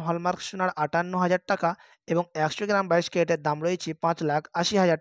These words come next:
টাকা। তো এবার দেখে নেব চব্বিশ ক্যারেট পাকা সোনার দাম কত পড়ছে আজকের বাজার দরে। আজকের বাজার দরে এক গ্রাম চব্বিশ ক্যারেট পাকা সোনার দাম রয়েছে ছ হাজার তিনশো তেইশ টাকা, আট গ্রামের দাম রয়েছে পঞ্চাশ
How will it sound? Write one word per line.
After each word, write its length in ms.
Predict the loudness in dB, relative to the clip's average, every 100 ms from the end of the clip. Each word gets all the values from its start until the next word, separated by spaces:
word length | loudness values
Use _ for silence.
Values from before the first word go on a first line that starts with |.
| 0
টাকা। 200 | -2 -2 _ _ _ _ _ 0
তো 20 | 2
এবার 160 | 4 2 0
দেখে 160 | -2
নেব 120 | -4 -4 -6 -10
চব্বিশ 300 | -10 -10 -4
ক্যারেট 240 | 2 2 0 _
পাকা 180 | -8 -6
সোনার 280 | -6 -6 -4 -2
দাম 100 | -2 -4
কত 120 | -10 -8
পড়ছে 260 | -8 -6 -8 -8
আজকের 280 | -10 -6 -4 0
বাজার 200 | 0 2
দরে। 180 | 0 0 -4 _ _ _ _ -6
আজকের 260 | -6 -2 0
বাজার 180 | 2 2
দরে 120 | 0 0 -4
এক 60 | -4
গ্রাম 180 | -4 -4
চব্বিশ 280 | -6 -6 -6 0
ক্যারেট 220 | 0 0 -4
পাকা 180 | -8 -8
সোনার 220 | -8 -8 -4
দাম 100 | -6 -4
রয়েছে 240 | -6 -6 -8 -4
ছ 20 | 0
হাজার 200 | 2 2 -2
তিনশো 260 | -10 -8 -8 -10 _ -4
তেইশ 200 | -2 0 0
টাকা, 200 | 0 -4 _ _ _ _ 0
আট 140 | 0 2
গ্রামের 320 | 0 0 -2 -2
দাম 120 | 0 2
রয়েছে 260 | 0 -2 -6 -4
পঞ্চাশ 340 | -6 -4 -4